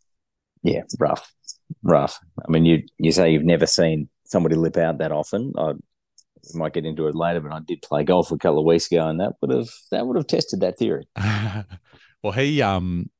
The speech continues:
Speaker 2: in, for context, uh, his biggest problem was his strokes gained approach. Adam Hadwin in the final round. So we talked at the start of this. I said Tom Kim's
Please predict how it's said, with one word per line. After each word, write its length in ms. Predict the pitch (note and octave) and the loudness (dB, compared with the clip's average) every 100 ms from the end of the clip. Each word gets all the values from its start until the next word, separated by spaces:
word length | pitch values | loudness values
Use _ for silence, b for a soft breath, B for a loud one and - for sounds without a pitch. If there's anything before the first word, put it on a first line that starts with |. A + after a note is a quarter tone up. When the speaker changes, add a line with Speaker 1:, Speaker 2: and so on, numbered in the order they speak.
| _ - | _ -2
Speaker 2:
in, 160 | A#2+ | 0
for 180 | C3 A2 | 0 0
context, 720 | G2+ A2+ B2 - F2 - - - | 2 2 2 0 -4 -6 -12 -14
uh, 680 | - F#2+ F2+ F2+ G1+ - - | -6 -4 -2 -4 -6 -8 -10
his 180 | - G2+ | -4 -4
biggest 320 | G2 A#2 C3 | 0 0 0
problem 280 | - F#2 F2 | 0 -2 0
was 100 | F2 | -2
his 140 | F2 - | -4 -4
strokes 280 | F#2+ F#2 | -2 -2
gained 220 | - F2 E2+ | -2 -4 -4
approach. 340 | - F#2 A2+ | -2 -2 0
Adam 200 | G#2+ F#2 | -4 -2
Hadwin 240 | G2 G#2 | -4 -2
in 60 | G2 | -4
the 60 | F#2+ | -4
final 300 | G2 F#2+ F2+ | -4 -4 -4
round. 280 | G2+ E3 - _ _ _ _ | -6 -6 -10 _ _ _ _
So 360 | - - F#2 F#2 | -8 0 2 2
we 140 | F#2+ | 0
talked 260 | F#2+ A2+ A2 G#2+ | 0 0 -2 -12
at 80 | - | -10
the 80 | |
start 300 | - F#2 F2+ | -6 -2 0
of 80 | F2+ | -2
this. 220 | E2+ - | -4 -4
I 20 | F2+ | -4
said 240 | - F2 | -4 -6
Tom 220 | - F#2 | -6 -6
Kim's 360 | F#2 F2+ F2 | -6 -8 -8